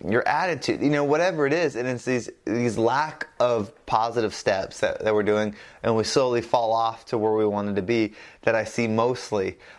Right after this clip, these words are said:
Um, but now I'm really focused on going upward each little step to where a year from now, I didn't, maybe couldn't see the change month over month,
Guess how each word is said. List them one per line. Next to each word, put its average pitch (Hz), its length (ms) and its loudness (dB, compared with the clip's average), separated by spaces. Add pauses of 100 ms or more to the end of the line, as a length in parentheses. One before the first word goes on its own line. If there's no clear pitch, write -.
Um, 107 320 -4
but 110 200 0
now 131 300 -2
I'm 110 160 -4
really 117 220 0
focused 117 420 -4
on 110 300 -4
going 107 340 0
upward 110 500 -2
each 120 220 -4
little 113 300 0
step - 260 0
to 123 100 0
where 113 360 0 (240)
a 117 60 2
year 139 240 2
from 143 200 -2
now, 110 320 0
I 117 80 0
didn't, 139 220 -4
maybe 139 280 0
couldn't 123 380 -4
see 143 160 -2
the 123 120 2
change 131 440 -4
month 120 300 0
over 117 200 2
month, 110 380 -4